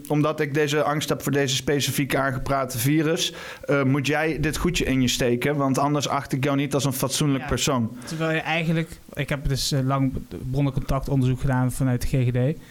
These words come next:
Speaker 2: En terwijl je eigenlijk heel vaak te maken krijgt met mensen die een vaccinatie hebben gehad. En dan noemen ze zelfs, eh, Pfizer, want ze denken dat er echt een heel groot verschil zit tussen de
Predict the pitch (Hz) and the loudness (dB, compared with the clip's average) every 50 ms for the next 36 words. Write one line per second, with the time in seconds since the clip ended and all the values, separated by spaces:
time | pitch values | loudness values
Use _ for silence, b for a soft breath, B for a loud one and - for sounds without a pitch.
0 | B B B B B B B B B B B - 135 131 131 131 139 - - - | B B B B B B B B B B B -2 0 0 0 -2 -4 -10 -16 -18
1 | - - - - - - - - - 139 135 135 143 151 151 156 147 151 139 147 | -20 -20 -20 -20 -20 -14 -4 -2 0 0 0 0 0 0 0 2 2 0 -2 -4
2 | - - - - - - - 107 113 123 131 151 170 185 170 - 156 143 131 131 | -8 -20 -20 -20 -20 -14 -6 0 2 2 2 4 4 4 4 4 4 4 2 0
3 | 139 139 - - - - 139 139 139 147 151 147 - - - 127 127 123 123 127 | 0 -2 -6 -12 -4 0 2 2 2 2 0 -2 -2 -2 0 0 2 2 2 2
4 | 123 123 127 131 143 156 151 - - 123 120 123 117 123 131 139 - 147 131 123 | 2 2 0 2 2 0 0 0 0 0 0 0 0 0 -2 0 2 0 0 2
5 | 139 139 131 - 143 139 147 160 - - 139 123 120 120 120 123 135 - - 139 | 2 0 0 0 0 0 0 0 0 0 0 2 2 2 2 0 0 0 0 2
6 | 135 127 123 127 - - 139 135 135 135 139 127 127 127 120 135 127 120 - - | 2 2 2 0 0 0 2 2 4 4 4 4 2 2 2 2 0 0 -2 -4
7 | - - - - - 135 131 127 127 127 B B B B B - - - 123 127 | -8 -10 -16 -8 -4 -2 0 0 0 -2 B B B B B -8 -2 0 0 2
8 | 131 120 110 147 156 156 143 127 - 143 131 127 123 123 135 123 123 - 127 123 | 2 2 2 2 2 2 0 0 -2 -2 -2 0 0 0 0 -2 0 -2 -2 0
9 | 131 127 - - 139 123 123 123 - - 143 131 123 - - - - - 131 131 | 0 -2 -2 0 0 2 2 2 2 2 2 0 0 0 0 0 0 0 0 2
10 | 127 123 123 123 - 123 123 127 123 127 | 2 0 0 0 -2 -4 -2 -2 -2 -2